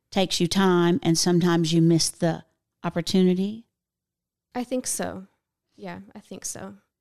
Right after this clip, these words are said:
Speaker 2: And I think I connect with people with ideas more
Speaker 1: Mm-hmm.
Speaker 2: than relationally,
Speaker 1: Mm-hmm.
Speaker 2: um,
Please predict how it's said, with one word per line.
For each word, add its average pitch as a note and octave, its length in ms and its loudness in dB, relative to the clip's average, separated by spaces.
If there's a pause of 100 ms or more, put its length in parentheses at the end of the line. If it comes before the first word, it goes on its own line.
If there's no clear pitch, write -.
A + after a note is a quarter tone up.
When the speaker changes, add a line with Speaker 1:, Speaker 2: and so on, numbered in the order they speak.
(320)
Speaker 2:
And C4 160 -2
I C4 80 0
think C#4+ 240 -2
I B3+ 80 0
connect G#3 500 -4
with G3+ 180 -14
people F#3 400 -10
with F3 180 -8
ideas F3 840 -14
more F3 500 -14
Speaker 1:
Mm-hmm. D3+ 140 -20 (100)
Speaker 2:
than F#3 400 -6 (920)
relationally, G#3 840 -6
Speaker 1:
Mm-hmm. F3+ 120 -12
Speaker 2:
um, F#3+ 420 -4